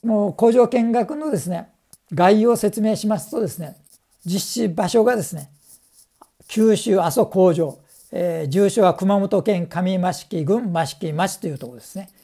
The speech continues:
えー、開始時間が原則九時半、朝の九時半からスタートですね。で、開始十五分前を目安にお越しくださいということですね。体験可能人数、年齢対象ですね。体験可能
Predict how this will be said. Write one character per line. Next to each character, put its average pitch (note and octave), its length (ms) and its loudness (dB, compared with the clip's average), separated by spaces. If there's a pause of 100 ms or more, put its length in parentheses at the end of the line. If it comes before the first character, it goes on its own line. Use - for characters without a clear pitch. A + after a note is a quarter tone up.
(120)
え D#3 120 -10
ー、 D3+ 60 -16
開 G#3 220 6
始 G#3+ 140 -2
時 F3 100 -2
間 F#3 260 0
が G#3+ 160 0
原 F#3+ 260 2
則 F#3 320 -4
九 - 140 -2
時 F#3 140 2
半、 E3+ 180 -2 (360)
朝 - 220 -4
の F3+ 120 0
九 F3+ 100 -6
時 F3 120 0
半 F3 140 -2
か A#3 100 -2
ら A3 80 0
ス - 120 -12
タ E3 140 -4
ー - 40 -8
ト D3 120 -12
で C3+ 140 -12
す - 120 -18
ね。 G#3 180 -10 (360)
で、 A#3+ 240 -2
開 A3 260 4
始 G3 300 0 (300)
十 F3+ 160 4
五 F#3 200 4
分 F#3 120 2
前 F3 280 2
を A3+ 260 2 (300)
目 D#3 120 -6
安 F3 380 0
に D#4 200 -10 (120)
お F#3+ 80 -8
越 D#3 100 -6
し - 20 -20
く - 100 -12
だ D3+ 120 -10
さ G3 100 0
い G#3+ 60 -2
と - 80 -14
い - 20 -10
う - 20 -20
こ - 80 -18
と - 120 -20
で E3+ 60 -20
す - 140 -16
ね。 G3+ 140 -10 (600)
体 A3 280 0
験 A3+ 500 2
可 G3 140 -4
能 G3+ 180 2
人 F#3+ 280 4
数、 F3+ 180 0
年 F#3 300 0
齢 F#3+ 180 2
対 F3+ 260 -2
象 F3+ 220 -4
で A2+ 60 -12
す - 120 -16
ね。 E3+ 160 -12 (760)
体 G#3 280 2
験 A#3 260 -4
可 F#3+ 160 -2
能 G3 440 2